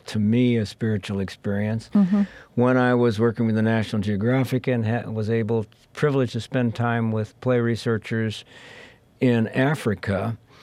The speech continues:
Speaker 1: I do vividly remember one morning when I was watching a pride of lions and two subadult female lionesses got up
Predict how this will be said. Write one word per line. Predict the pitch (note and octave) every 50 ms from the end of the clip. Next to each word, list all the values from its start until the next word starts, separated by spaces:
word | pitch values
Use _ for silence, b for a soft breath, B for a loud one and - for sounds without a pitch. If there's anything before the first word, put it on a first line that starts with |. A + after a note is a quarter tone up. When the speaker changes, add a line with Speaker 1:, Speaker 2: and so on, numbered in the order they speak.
| B B B B B B B B -
Speaker 1:
I | B2 A#2+
do | A2+ A2+ C#3 C#3+ C#3+ C#3
vividly | B2 G#2+ A2 C3+ D3 D3 D3 C3+ C3 C3 B2+
remember | A#2 A#2 A#2+ A#2 A#2 A#2+ B2 B2 B2 A#2 G#2 A2 G#2+ G#2+ G#2+ G#2+ G#2 - - _ _ -
one | G#2 A2+ A2+ A2+ A2+ A2 A2
morning | A2 A2+ B2 D3 F3 F3 C#3 G#2 F2+ E2+ G2+ A2 - _ B B B B B B B B B B -
when | - B2+ B2 B2 B2 B2 B2 A#2+ A#2+ A#2 G#2
I | A#2 A#2+ A#2 A#2
was | A2 G#2+ G#2
watching | A2+ A#2 B2 A#2+ - - A#2+
a | A2
pride | - - A#2+ A#2+ A#2 A2 G#2+
of | G2+ G#2
lions | A2 A#2 A#2+ A#2+ A#2+ A#2+ A#2 A#2+ A#2+ A#2+ A#2+ A#2 G#2 A2+
and | G#2+ G2+ F#2
two | - - - C3+ C3 C3 B2+ B2 B2 B2 A#2+ - _ _ _ - -
subadult | - - - C3+ C3+ B2+ B2 B2 G#2+ A2+ A#2+ A#2 A#2 A#2 A2+ - - -
female | - - - C3 B2+ A#2+ A#2 A2+ A2 G#2+ G#2
lionesses | A2 A2 A2+ A#2+ C3 C3 B2 A2+ G#2+ G#2 G2 - - G#2 G2 G#2 G#2 G#2 - - _ B B B B B B B B B B B B B _ _ _ _ _ _ _ _ - A2+
got | - C3+ C#3 D3 D#3 D3+
up | B2 A#2 A#2 -